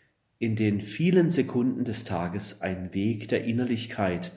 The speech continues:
ein Weg mit Gott ist. Dieser Frage, liebe Hörerinnen, liebe Hörer, wollen wir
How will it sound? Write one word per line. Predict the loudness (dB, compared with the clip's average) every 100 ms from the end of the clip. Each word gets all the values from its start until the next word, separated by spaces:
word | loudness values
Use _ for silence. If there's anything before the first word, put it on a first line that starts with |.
| -18 -20 -20 _ _
ein | -2 0 0
Weg | 0 0 -2 -4
mit | -2 -2 -2
Gott | 0 0
ist. | -6 -10 -12 -14 -18 -20 _ _ _ _ _
Dieser | -8 -4 -4
Frage, | -2 0 2 2 2 0 -4 -16 -20 -20 _ -6
liebe | -2 2 2 2
Hörerinnen, | 2 2 2 0 0
liebe | 0 0 0
Hörer, | 2 2 4
wollen | 4 4 4
wir | 2 2